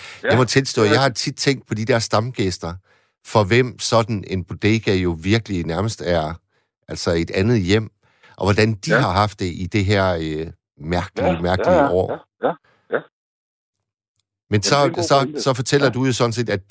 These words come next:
Speaker 2: at du også mærkede det der med lige pludselig bare at blive sendt hjem på ubestemt tid.
Speaker 1: Øhm.
Speaker 2: Altså, at
Speaker 1: Jamen,
Speaker 2: det måske
Speaker 1: altså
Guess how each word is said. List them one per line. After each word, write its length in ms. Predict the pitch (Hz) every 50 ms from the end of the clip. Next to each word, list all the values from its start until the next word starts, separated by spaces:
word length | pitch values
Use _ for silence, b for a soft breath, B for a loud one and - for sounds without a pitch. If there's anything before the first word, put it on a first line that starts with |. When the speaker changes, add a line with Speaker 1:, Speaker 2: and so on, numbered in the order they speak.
| - 107
Speaker 2:
at 100 | 98 92 - _ -
du 180 | 143 143 - -
også 360 | 139 151 165 - - - - _ _ _ _ _ _ _ _ _ _ _ _ _ _ _ _ _ _ _ -
mærkede 640 | 95 95 95 92 92 92 - 98 82 69 67 - - _ _ _ _ _ _ _ _ _ _ _ _ -
det 140 | 107 101 -
der 220 | 92 90 85 80 82 - - _ _ _ _ _ _ _ _ _ _ _ _ _ _ _ -
med 260 | 87 90 95 95 -
lige 220 | - 95 101 98
pludselig 340 | - - 104 92 - 101 -
bare 180 | 87 85 87 90
at 80 | 87
blive 340 | - 90 87 78 78 80 76
sendt 280 | - - 87 82 76 82
hjem 180 | 85 85 82 - _ _ _ _
på 60 | - 87
ubestemt 420 | 87 85 87 - - 82 - -
tid. 240 | - - 104 - - _ _ _ _ _ _ _ _ _ _ _ _ _ _ _ _ _ _ _ _ _ _ _ _ _ _ _ _ _ _ _ _ _ _ _ _ _ _ _ -
Speaker 1:
Øhm. 1000 | 127 123 120 113 110 104 98 95 90 87 87 87 87 82 82 85 80 82 82 78 - 78 76 - - _ _ _ _ _ _ _ _ _ _ _ _ _ _ _ _ _ _ _ _ - - -
Speaker 2:
Altså, 240 | 104 101 - - 107
at 60 | 101
Speaker 1:
Jamen, 120 | 104 -
Speaker 2:
det 100 | 120 120
måske 240 | 120 117 104 - 143
Speaker 1:
altså 140 | 143 131